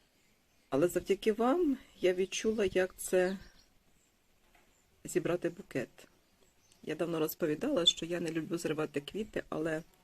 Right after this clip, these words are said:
настільки мені сподобався цей процес збирання букету,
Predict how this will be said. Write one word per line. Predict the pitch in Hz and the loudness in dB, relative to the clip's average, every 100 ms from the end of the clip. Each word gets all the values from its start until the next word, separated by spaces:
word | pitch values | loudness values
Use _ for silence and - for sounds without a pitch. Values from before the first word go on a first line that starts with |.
| - - - - _ 160 | -20 -20 -20 -20 _ -6
настільки | 170 - 214 175 | -4 -2 2 4
мені | 175 | 2
сподобався | 175 - 170 170 165 - | 0 -2 0 2 2 -2
цей | 160 - 160 | -4 -2 -2
процес | - 156 - 160 160 - - _ _ - | -2 -2 0 -2 -2 -8 -10 _ _ -6
збирання | 147 175 175 160 151 147 | 0 4 4 4 2 0
букету, | 147 - 247 285 - 147 | -2 -4 -2 -2 -2 -4